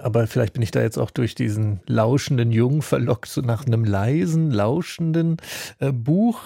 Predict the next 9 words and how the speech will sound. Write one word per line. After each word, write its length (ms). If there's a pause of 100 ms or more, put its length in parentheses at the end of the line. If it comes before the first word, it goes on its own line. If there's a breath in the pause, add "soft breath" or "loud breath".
(220)
vielleicht 420
auch 200
aber 220
gerade 300
dadurch 340
mit 120
einer 80
besonderen 500
Energie? 500